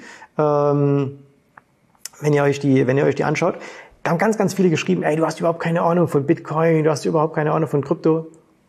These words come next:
Und soll ich euch was sagen? Die haben alle recht. Das stimmt, ich habe da überhaupt keine Ahnung davon. Aber von was ich Ahnung habe, ist,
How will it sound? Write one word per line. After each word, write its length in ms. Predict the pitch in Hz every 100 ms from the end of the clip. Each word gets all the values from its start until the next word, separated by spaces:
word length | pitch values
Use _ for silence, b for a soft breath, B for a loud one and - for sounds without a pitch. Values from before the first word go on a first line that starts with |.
| -
Und 60 |
soll 100 | 135
ich 80 | 185
euch 60 | 190
was 160 | 165
sagen? 320 | 170 165 165 160 -
Die 60 | -
haben 60 | 131
alle 160 | 143
recht. 260 | 127 123 - _ _ _ _ -
Das 100 | 139
stimmt, 280 | - 190 -
ich 100 | 143
habe 100 | 190
da 60 | 156
überhaupt 240 | 113 -
keine 180 | 117 120
Ahnung 160 | 117
davon. 300 | 113 - 117
Aber 120 | - 123
von 200 | 131 226
was 140 | 220
ich 160 | 170 156
Ahnung 260 | 131 120
habe, 220 | 113 127
ist, 220 | 180 180